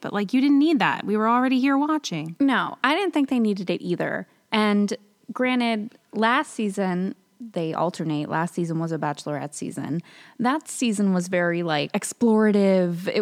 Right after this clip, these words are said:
Speaker 2: it was sexually geared, too. They had a bunch of striptease, um,
Speaker 1: Yeah, they did.
Speaker 2: the, uh, games and what's
Speaker 1: So, yeah,
Speaker 2: the word I'm
Speaker 1: let's not
Speaker 2: looking
Speaker 1: forget,
Speaker 2: for?
Speaker 1: like,
Speaker 2: Group
Speaker 1: Yosef
Speaker 2: dates.
Speaker 1: Gate or whatever.
Speaker 2: Yeah, well, yeah, exactly. It was, like,
Speaker 1: <laughs>
Speaker 2: very, um,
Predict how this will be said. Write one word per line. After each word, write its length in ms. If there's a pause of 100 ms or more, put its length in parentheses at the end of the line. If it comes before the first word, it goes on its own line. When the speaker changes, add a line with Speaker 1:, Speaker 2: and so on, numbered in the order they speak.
Speaker 2:
it 120
was 180
sexually 520
geared, 460
too. 320
They 120
had 240
a 60
bunch 220
of 60
striptease, 1040 (180)
um, 340
Speaker 1:
Yeah, 180
they 180
did. 800
Speaker 2:
the, 140 (240)
uh, 360
games 680
and 440 (640)
what's 80
Speaker 1:
So, 40
yeah, 160
Speaker 2:
the 60
word 100
I'm 80
Speaker 1:
let's 80
not 140
Speaker 2:
looking 60
Speaker 1:
forget, 320
Speaker 2:
for? 40
Speaker 1:
like, 220
Speaker 2:
Group 220
Speaker 1:
Yosef 80
Speaker 2:
dates. 380
Speaker 1:
Gate 260
or 100
whatever. 460
Speaker 2:
Yeah, 440
well, 120
yeah, 400
exactly. 540
It 100
was, 140
like, 220
Speaker 1:
<laughs> 20
Speaker 2:
very, 460
um, 600